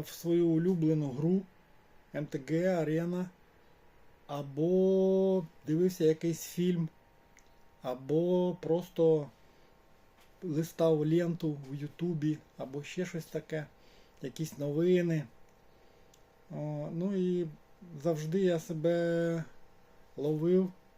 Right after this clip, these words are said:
на думки такі, що, що воно не потрібне мені і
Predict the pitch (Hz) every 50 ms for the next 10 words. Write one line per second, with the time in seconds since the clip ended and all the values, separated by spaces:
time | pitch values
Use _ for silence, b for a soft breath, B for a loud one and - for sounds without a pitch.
0 | - _ - - - - - _ _ 147 147 147 147 156 180 185 180 180 160 -
1 | - 165 160 - - 175 170 165 160 - - - - - 165 160 156 156 156 151
2 | 156 - - - - - - - - - - 156 139 139 151 156 165 165 160 160
3 | - 156 143 147 151 151 156 160 160 - 151 - - 156 175 160 147 170 170 165
4 | 165 165 165 165 165 165 - 151 143